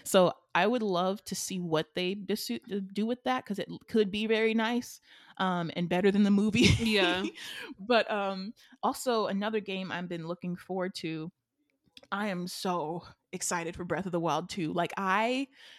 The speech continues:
Speaker 1: like, Breath of the Wild, even though I have not finished it, is, like, it's so satisfying. Like, I love the exploration. It's so, like, stressful and calming at the same time. Like,
Speaker 2: Yeah.
Speaker 1: Breath of the Wild can get really hard, but then when you're not fighting,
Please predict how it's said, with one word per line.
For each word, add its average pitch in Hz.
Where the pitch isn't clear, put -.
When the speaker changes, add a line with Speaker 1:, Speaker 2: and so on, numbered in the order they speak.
Speaker 1:
like, 185
Breath 233
of 294
the 262
Wild, 190
even 202
though 180
I 180
have 190
not -
finished 214
it, 277
is, 202
like, 175
it's 196
so 254
satisfying. 240
Like, 202
I 190
love 180
the 180
exploration. 190
It's -
so, 226
like, 190
stressful 190
and 180
calming 277
at 285
the 294
same 277
time. 294
Like, 190
Speaker 2:
Yeah. 180
Speaker 1:
Breath 202
of 240
the 233
Wild 202
can 220
get 180
really 190
hard, 185
but 202
then 196
when 190
you're 180
not 165
fighting, 165